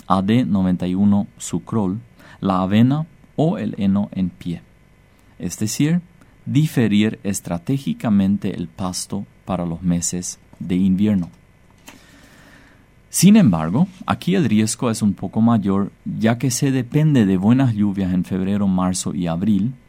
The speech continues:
o también diversas plagas pueden afectar los cultivos y limitar su crecimiento. Existe también el riesgo de algún incendio después de la helada que puede destruir la reserva de pasto.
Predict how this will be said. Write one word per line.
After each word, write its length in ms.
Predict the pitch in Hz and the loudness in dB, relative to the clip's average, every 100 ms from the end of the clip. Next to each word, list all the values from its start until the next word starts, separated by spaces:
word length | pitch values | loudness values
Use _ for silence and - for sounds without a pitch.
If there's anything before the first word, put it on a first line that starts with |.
| _ - - - - _ | _ -20 -20 -20 -20 _
o 140 | 135 180 | 4 6
también 600 | 180 123 95 110 131 92 | 6 6 6 4 2 0
diversas 440 | 101 110 117 147 | 0 0 -2 -6
plagas 480 | - 107 98 113 120 | -4 -2 0 -2 -4
pueden 380 | - 110 110 123 | -4 -2 2 0
afectar 720 | 120 113 - - 104 98 101 | -2 -8 -10 -8 -4 -2 -2
los 160 | 104 90 | -6 -6
cultivos 720 | - 107 - 101 101 131 - | -6 -4 0 0 0 -4 -4
y 100 | 127 | 0
limitar 500 | 117 113 101 - 92 | 4 4 2 0 -6
su 140 | - - | -8 -10
crecimiento. 680 | 113 - 120 123 117 - - - - _ - - _ _ _ - | -10 -2 2 2 2 -2 -14 -20 -20 _ -20 -20 _ _ _ -10
Existe 460 | - 117 113 156 | -2 2 2 0
también 520 | 151 156 113 98 104 117 - - | -4 0 2 2 0 -4 -12 -2
el 200 | 131 120 | 0 2
riesgo 440 | 92 82 - 95 | -2 -4 -6 -4
de 80 | 95 | -2
algún 300 | 87 92 98 | -2 0 2
incendio 600 | 104 98 90 90 90 113 120 - | 2 0 -4 -2 -4 -6 -10 -8
después 460 | 98 90 - 87 - | -4 -4 -6 -10 -6
de 100 | 92 | -4
la 180 | 92 90 | -4 -2
helada 460 | 107 98 95 113 117 - - _ - | -2 -2 -4 -6 -10 -20 -20 _ -4
que 120 | 131 | -4
puede 440 | 120 107 104 110 - 175 | -2 -4 -2 -4 -8 -14
destruir 720 | 110 107 107 - 98 92 90 90 - _ - | -8 -6 -6 -6 -4 -4 -4 -8 -18 _ -10
la 240 | 95 92 | -4 -4
reserva 460 | 87 - 87 80 85 | -4 -8 -8 -6 -8
de 100 | 87 | -8
pasto. 380 | 64 - - | -12 -16 -18